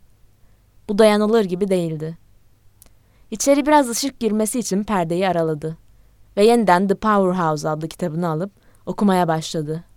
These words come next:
Birkaç sayfa sonra nihayet derin bir uykuya daldı.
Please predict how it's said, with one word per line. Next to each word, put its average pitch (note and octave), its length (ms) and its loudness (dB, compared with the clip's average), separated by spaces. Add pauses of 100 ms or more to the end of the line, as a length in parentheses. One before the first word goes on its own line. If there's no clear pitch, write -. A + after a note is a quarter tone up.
(840)
Birkaç D4 320 4
sayfa F#3+ 380 0
sonra E3+ 240 -2
nihayet G3+ 560 0
derin F#3+ 260 0
bir F#3+ 100 0
uykuya F3+ 400 -2
daldı. D#3 420 -6